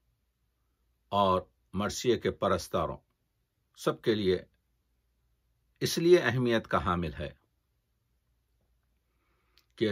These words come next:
उर्दू शायरी की आबरू में जो हैसियत मरसिए की है,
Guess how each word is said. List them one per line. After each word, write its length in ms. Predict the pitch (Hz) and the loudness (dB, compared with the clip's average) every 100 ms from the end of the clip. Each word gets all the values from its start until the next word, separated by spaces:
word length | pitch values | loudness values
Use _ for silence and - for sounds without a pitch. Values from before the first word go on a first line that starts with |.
| 95 - _ _ _ _ _ _ _ _ _ _ _ _ _ _ - | -2 -8 _ _ _ _ _ _ _ _ _ _ _ _ _ _ -4
उर्दू 300 | 110 107 131 | -2 0 -2
शायरी 500 | - 117 127 139 147 - | 2 4 4 2 -4 -6
की 160 | 123 120 - _ _ _ _ _ _ _ _ _ _ _ _ _ _ _ _ _ _ _ _ _ _ _ _ _ _ _ _ - | -4 -4 -6 _ _ _ _ _ _ _ _ _ _ _ _ _ _ _ _ _ _ _ _ _ _ _ _ _ _ _ _ 2
आबरू 420 | 117 101 139 147 | 2 4 0 2
में 180 | 104 78 - _ _ _ _ _ _ _ _ _ _ _ _ _ _ _ _ _ | 0 -4 -14 _ _ _ _ _ _ _ _ _ _ _ _ _ _ _ _ _
जो 240 | - 113 113 - _ _ _ _ _ _ _ _ _ _ _ _ _ _ _ _ _ _ _ _ _ _ _ _ _ _ _ _ _ _ _ _ | -2 6 6 4 _ _ _ _ _ _ _ _ _ _ _ _ _ _ _ _ _ _ _ _ _ _ _ _ _ _ _ _ _ _ _ _
हैसियत 640 | - 120 120 165 180 170 | -2 0 0 2 2 2
मरसिए 460 | 101 110 - 165 175 | -2 -2 -2 4 4
की 180 | 160 87 | 4 -12
है, 200 | - | -12